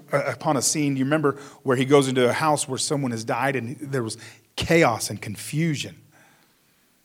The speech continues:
And he, Jesus had to send them all out so that he could pray.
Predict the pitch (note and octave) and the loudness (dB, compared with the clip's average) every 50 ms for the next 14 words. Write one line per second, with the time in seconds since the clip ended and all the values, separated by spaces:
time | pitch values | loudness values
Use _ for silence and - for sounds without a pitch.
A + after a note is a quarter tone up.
0 | _ _ _ _ _ _ _ _ _ _ _ - - B2 B2 A2+ B2+ C#3 C3+ C3 | _ _ _ _ _ _ _ _ _ _ _ -6 -4 -4 -2 2 4 4 4 4
1 | A#2+ - - C3+ A2+ A2 A2 - - - D#3 D3 D3 C#3 C3+ B2 B2+ A#2+ A2+ A2 | 4 2 2 2 0 0 0 0 0 2 2 2 4 2 2 0 0 0 -2 -2
2 | B2+ - C3 D3 C#3+ G#2+ F#2 - - - - - _ _ _ _ _ _ _ _ | -4 -4 -6 -6 -6 -6 -8 -10 -16 -20 -20 -20 _ _ _ _ _ _ _ _
3 | _ _ _ _ _ _ _ - - - B2 A#2 G#2+ G2+ B2 - - G2 - - | _ _ _ _ _ _ _ -10 -8 -4 -4 -2 -2 -2 -4 -6 -6 -8 -8 -6
4 | - C#3+ A#2+ G#2 | -6 -4 -4 -6